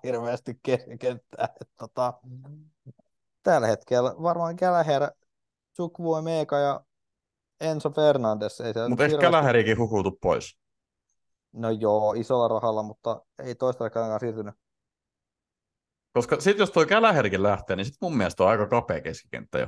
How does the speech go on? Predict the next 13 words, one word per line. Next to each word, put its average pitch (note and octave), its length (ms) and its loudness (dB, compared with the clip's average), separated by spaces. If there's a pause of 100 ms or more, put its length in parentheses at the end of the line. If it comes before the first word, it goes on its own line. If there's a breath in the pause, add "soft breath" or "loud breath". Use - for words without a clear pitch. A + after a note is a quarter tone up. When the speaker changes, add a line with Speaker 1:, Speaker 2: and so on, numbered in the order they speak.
Speaker 2:
niinku F#2 240 2
oikeesti. F2+ 400 0 (1200 soft breath)
Speaker 1:
Joo, C3+ 300 2 (580)
niin B2 220 -8
se A#2 100 -4
on. A2 200 -10 (280)
Et A2 180 -10
tota, A2+ 560 0 (580)
tota B2+ 320 -2
Brightoni C#3 680 0 (480)
Caicedo C3 560 2
huhutaan D3 420 -2
tonne. D3+ 300 -4